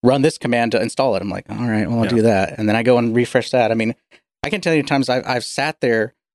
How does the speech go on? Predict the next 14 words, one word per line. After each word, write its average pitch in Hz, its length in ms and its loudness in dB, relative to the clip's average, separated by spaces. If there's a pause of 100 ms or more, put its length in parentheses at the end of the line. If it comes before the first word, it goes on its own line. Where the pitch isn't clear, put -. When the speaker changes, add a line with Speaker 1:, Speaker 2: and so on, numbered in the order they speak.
Speaker 1:
for 135 120 4
an 117 140 2
hour 127 520 -2 (280)
trying 143 220 0
to 143 60 -2
update 123 360 -2 (100)
every 131 280 2
freaking 127 320 0
library 113 320 2
on 107 80 0
my 95 60 0
Speaker 2:
Yeah. 92 60 -6
Speaker 1:
system - 440 -8
Speaker 2:
Yeah. 92 160 -14